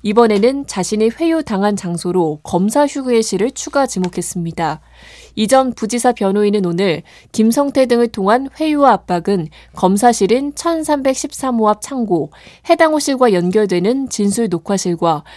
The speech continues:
검사 개인 휴게실에서 이뤄졌다고 주장했습니다. 이어 진술 녹화실과 검사 휴게실에는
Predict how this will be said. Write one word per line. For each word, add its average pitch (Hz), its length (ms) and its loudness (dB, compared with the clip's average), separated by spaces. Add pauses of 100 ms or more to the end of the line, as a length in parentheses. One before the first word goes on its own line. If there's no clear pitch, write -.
(140)
검사 202 400 2
개인 214 360 0
휴게실에서 220 800 -2
이뤄졌다고 190 640 -2
주장했습니다. 170 920 -4 (680)
이어 214 380 6
진술 247 420 0
녹화실과 233 720 2
검사 196 380 0
휴게실에는 220 760 -2